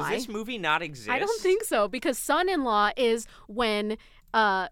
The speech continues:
Speaker 1: Pauly Shore is, like, this city slicker guy, and he goes to meet
Speaker 2: Mm-hmm.
Speaker 1: his, uh, girlfriend's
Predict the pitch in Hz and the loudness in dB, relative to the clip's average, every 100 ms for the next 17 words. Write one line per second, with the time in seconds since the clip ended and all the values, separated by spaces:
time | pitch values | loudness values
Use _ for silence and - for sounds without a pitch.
0 | - 247 254 247 233 - 254 220 196 190 | -4 0 2 0 -4 -6 -4 -2 -4 -6
1 | - 180 - 247 254 - 202 190 175 156 | -8 -10 -6 -6 -6 -8 -10 -10 -4 -2
2 | 160 175 202 214 214 - 233 214 208 196 | -2 -4 -6 -4 -6 -6 -8 -8 -6 -8
3 | - 165 147 208 196 - 202 190 175 170 | -8 -8 -4 -4 -4 -8 -6 -6 -6 -8
4 | - - 214 214 226 185 175 - | -12 -8 -4 -4 -6 -10 -10 -14